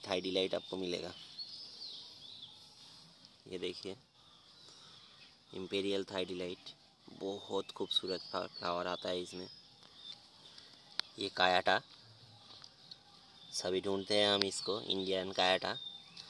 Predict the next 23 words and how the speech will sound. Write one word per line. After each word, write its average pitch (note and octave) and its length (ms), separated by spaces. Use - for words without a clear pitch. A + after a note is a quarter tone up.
बहुत F#2+ 340
blooming G2 400
वाला F#2 240
एक F#2 160
variety F#2 480
है F#2 140
और - 120
इसका F#2+ 240
कलर F#2+ 360
तो G2 80
आपको F#2 300
बोलने F#2+ 320
का F#2+ 100
ज़रूरत F#2+ 420
नहीं F#2 220
है, A#2+ 100
बहुत F#2+ 240
खूबसूरत - 500
कलर F#2 260
होता F#2 220
है F2+ 160
कायाटा F2 360
का। F2+ 160